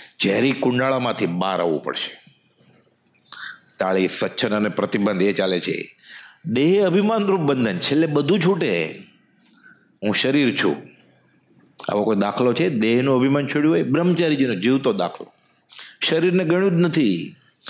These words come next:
એક આંખે આંધળા થઈ ગયા, કોઈને કહ્યું નથી છ છ મહિના સુધી. ચોવીસમાંથી બાવીસ બાવીસ કલાક જાગૃતિ કાળ.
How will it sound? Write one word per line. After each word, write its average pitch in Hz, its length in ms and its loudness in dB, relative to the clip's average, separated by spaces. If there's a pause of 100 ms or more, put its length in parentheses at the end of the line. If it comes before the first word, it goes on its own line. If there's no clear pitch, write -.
(220)
એક 185 300 4
આંખે 165 280 0
આંધળા 170 420 0
થઈ 190 160 2
ગયા, 190 220 2
કોઈને 190 260 0
કહ્યું 190 300 2
નથી 196 220 2
છ 175 240 0
છ - 20 2
મહિના 175 320 0
સુધી. 117 520 -2 (1600)
ચોવીસમાંથી 170 600 0
બાવીસ 156 420 0
બાવીસ 180 300 0
કલાક 180 680 -2 (1800)
જાગૃતિ 117 360 0
કાળ. 95 300 -4